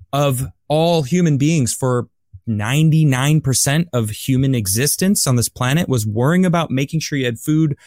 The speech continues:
stored for the wintertime, making sure that you have, um,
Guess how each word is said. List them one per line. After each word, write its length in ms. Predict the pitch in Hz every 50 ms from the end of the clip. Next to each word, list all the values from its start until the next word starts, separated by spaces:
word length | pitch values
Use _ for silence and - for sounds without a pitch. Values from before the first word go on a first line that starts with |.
| _ _
stored 400 | - - - - 131 131 127 117
for 120 | - 120
the 80 | 98 104
wintertime, 580 | 123 175 175 175 156 - 165 160 156 156 147 135
making 260 | 120 117 - 120 110
sure 220 | - - 117 110
that 100 | 104 104 -
you 120 | 101 98
have, 240 | 101 101 95 92 95 _ _ _ _ _ _ _ _ _
um, 400 | - 92 90 90 87 87 90 92